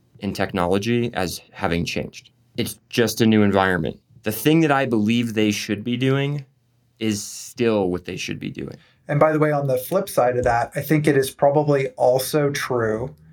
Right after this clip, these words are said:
Speaker 2: to what degree is debatable, but it is also true that the impotency of managers and leaders that were focused on other things, where the sort of taskmaster style manager or leader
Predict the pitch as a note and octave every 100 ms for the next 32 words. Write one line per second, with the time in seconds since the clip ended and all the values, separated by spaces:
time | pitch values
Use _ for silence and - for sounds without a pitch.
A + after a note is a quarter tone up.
0 | - - - C3+ C3 C3 B2+ B2+ A#2 G2+
1 | G#2+ G#2+ A2+ G#2 - - C#3+ C#3+ C#3+ C#3+
2 | D3 D#3 D3 - C3 A2 G#2+ A2+ - -
3 | - - C3 C3+ C3 B2+ - - - _
4 | - - C#3+ D3+ F#3+ G3 G3 D#3 C#3 -
5 | A#2+ G#2 G#2+ - D#3+ C#3+ C3+ C#3 C#3+ D#3
6 | D#3 D3 D3 C#3+ C3+ C3 C#3 D3 C#3 C#3+
7 | B2+ C3 B2 - C#3 C3 C#3+ C#3+ C#3+ C#3+
8 | C3 B2 A2+ - C3 C3 C#3+ - B2+ G#2
9 | - - - - _ _ _ C#3 C3+ B2+
10 | D3 C3+ - - C#3+ C#3 - D3 C#3 C3
11 | - C#3 B2+ B2 - - D3 B2+ C3 A#2+
12 | A#2 C3+ B2 B2+ C3+ D3 C3 A#2+ B2+ D3+
13 | E3+